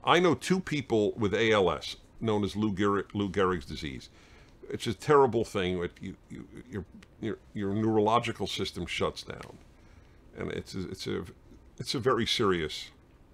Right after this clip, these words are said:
illness. <coughs> And most people don't know people with it. <coughs> By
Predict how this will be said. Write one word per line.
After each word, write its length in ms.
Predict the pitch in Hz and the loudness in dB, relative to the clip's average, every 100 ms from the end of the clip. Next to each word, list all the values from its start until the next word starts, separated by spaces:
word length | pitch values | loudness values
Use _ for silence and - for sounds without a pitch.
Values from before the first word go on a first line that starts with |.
| - - - - - - - - - - | -20 -20 -20 -20 -20 -20 -20 -20 -18 -6
illness. 500 | 123 92 71 - - - - - - - - - - - | -2 0 -2 -8 -16 -20 -20 -20 -20 -20 -20 -20 0 6
<coughs> 260 | - - | 8 8
And 160 | 175 165 | 8 6
most 200 | 170 - | 4 4
people 220 | 175 139 | 2 6
don't 240 | 135 131 | 6 6
know 140 | 127 120 | 6 4
people 320 | 120 98 87 | 2 -4 0
with 180 | 90 85 | -2 -2
it. 100 | - - - | -10 -12 -20
<coughs> 260 | - - - | -20 2 8
By 640 | - 247 226 131 107 | 12 12 12 4 0